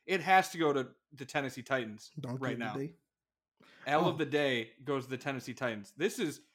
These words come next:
Speaker 1: they are wildin'. We, everybody
Speaker 2: Yeah.
Speaker 1: was like, "Oh, the Tennessee, they just keep having positive tests." Well, it comes,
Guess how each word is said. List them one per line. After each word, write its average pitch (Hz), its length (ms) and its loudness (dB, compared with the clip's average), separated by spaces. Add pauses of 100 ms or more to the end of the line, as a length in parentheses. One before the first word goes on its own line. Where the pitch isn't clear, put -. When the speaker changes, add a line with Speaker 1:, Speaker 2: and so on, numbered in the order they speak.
(180)
Speaker 1:
they 175 160 6
are 143 140 8
wildin'. 123 640 6 (600)
We, 170 240 2
everybody 254 400 8
Speaker 2:
Yeah. 240 60 2
Speaker 1:
was 208 140 2
like, 175 400 6
"Oh, 226 340 4
the 202 100 2
Tennessee, 226 420 -6
they 214 140 -2
just 196 180 -12
keep 202 240 -10
having 202 240 -4
positive 196 480 0
tests." 226 300 -2 (260)
Well, 220 120 4
it 220 100 -2
comes, 254 300 2